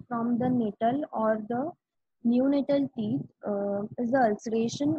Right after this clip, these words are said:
on the ventral surface of the tongue, which is caused by the tooth sharp incisal edge. And this condition is known as Riga Fede disease or the syndrome.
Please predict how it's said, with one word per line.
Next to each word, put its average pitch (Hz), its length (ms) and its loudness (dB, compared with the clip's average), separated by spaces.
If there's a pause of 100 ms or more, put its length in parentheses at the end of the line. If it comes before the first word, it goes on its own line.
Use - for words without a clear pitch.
on 233 280 2
the 254 180 0
ventral 233 420 -2
surface 240 360 -2
of 226 180 0
the 247 120 -2 (140)
tongue, 240 360 -2
which 226 120 -6
is 254 180 -2
caused 208 320 0
by 220 340 0 (120)
the 240 260 -4 (140)
tooth 247 200 -4 (420)
sharp 214 300 -2
incisal 220 540 0 (100)
edge. 196 260 -2 (540)
And 220 120 -4
this 285 140 -4 (100)
condition 233 640 0
is 247 160 -4
known 226 340 2
as 262 220 -2
Riga 214 320 0
Fede 233 260 -2
disease 220 380 -4 (120)
or 220 200 0
the 262 80 0
syndrome. 190 420 -2